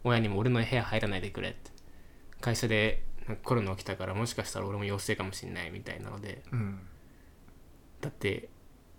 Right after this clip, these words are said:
Speaker 1: まあ、家だったら絶対、絶対もうかかるやん。
Speaker 2: まあ、そうだね。
Speaker 1: よく家庭内感染とかあるけど、
Speaker 2: うん。
Speaker 1: 親とか、まあ、実際兄弟と一緒に暮らしてる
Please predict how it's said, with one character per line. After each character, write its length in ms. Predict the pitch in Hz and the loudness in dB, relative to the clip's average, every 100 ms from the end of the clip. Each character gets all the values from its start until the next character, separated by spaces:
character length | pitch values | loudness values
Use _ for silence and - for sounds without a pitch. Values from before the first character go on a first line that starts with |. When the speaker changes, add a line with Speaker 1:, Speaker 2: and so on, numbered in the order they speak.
| - | -2
Speaker 1:
ま 220 | 139 104 | 0 0
あ、 60 | - - | -4 -2
家 220 | 160 143 175 | 4 8 8
だ 80 | |
っ 100 | 135 | 8
た 100 | - | 4
ら 60 | 110 | -2
絶 180 | 110 - | -2 8
対、 400 | 185 170 165 - | 12 12 10 6
絶 220 | - 147 | 4 6
対 140 | - 196 | 8 10
も 80 | 185 | 10
う 20 | |
か 120 | 139 | 8
か 140 | - | 10
る 80 | 127 | 8
や 60 | - | 6
ん。 40 | - - - | -4 -12 -4
Speaker 2:
ま 180 | 123 123 | 0 4
あ、 40 | |
そ 200 | - 113 | 6 6
う 40 | 107 | 4
だ 80 | |
ね。 140 | - - - - - - | -2 -12 -12 -12 -14 0
Speaker 1:
よ 100 | 127 | 2
く 120 | 123 - | 2 0
家 320 | 131 143 139 | 6 10 10
庭 100 | 135 | 10
内 100 | 135 | 8
感 200 | 151 127 | 6 6
染 180 | 110 98 | 2 -2
と 100 | 101 | -2
か 100 | 101 | -4
あ 40 | |
る 80 | 101 | -4
け 120 | 107 | -6
ど、 140 | 95 98 | -4 -2
Speaker 2:
う 40 | |
ん。 380 | 110 104 101 98 - - - - - | 0 0 -4 -8 -14 -18 -18 -16 2
Speaker 1:
親 200 | 143 180 | 6 6
と 140 | 180 123 | 6 4
か、 460 | 101 95 90 - - - | 6 4 2 -2 -6 -2
ま 60 | |
あ、 40 | 107 | 0
実 100 | 110 | 0
際 120 | 117 | 2
兄 140 | - | 8
弟 180 | 156 113 | 8 8
と 100 | - | 4
一 60 | 95 | -2
緒 120 | 107 | -4
に 60 | 92 | -2
暮 180 | 120 | 0
ら 60 | 110 | 0
し 80 | - | 0
て 100 | 113 | 2
る 320 | 107 - | 2 0